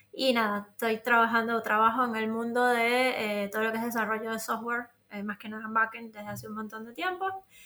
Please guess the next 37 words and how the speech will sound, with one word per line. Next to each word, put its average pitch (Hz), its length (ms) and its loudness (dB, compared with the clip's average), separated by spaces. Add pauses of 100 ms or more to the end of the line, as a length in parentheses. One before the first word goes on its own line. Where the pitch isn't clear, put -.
(260)
Ahora 254 420 12
estoy 269 280 4
trabajando, 254 840 4
eh, 220 300 -2
como 220 240 -4
technical 226 480 -2
leader 277 380 4
también 233 320 -12
en 233 100 -10
un 226 100 -12
equipo. 277 340 -8 (760)
Y 339 500 2
también 226 340 2
por 233 160 2
otro 233 220 0
lado 233 280 4
tengo 220 280 -4
toda 226 180 0
la 220 160 -2
parte 214 280 -4
de 214 260 -2
creación 220 460 -4
de 226 80 -6
contenido, 233 520 -4
que 240 120 -10
hago 220 280 0
contenido 214 800 -4
en 214 160 -4
redes 220 420 -2
de, 220 440 -4
eh, 202 260 -6
más 196 300 -8
que - 100 -12
nada 214 220 -4
tecnología 233 760 0
y 247 120 2
programación, 208 520 -12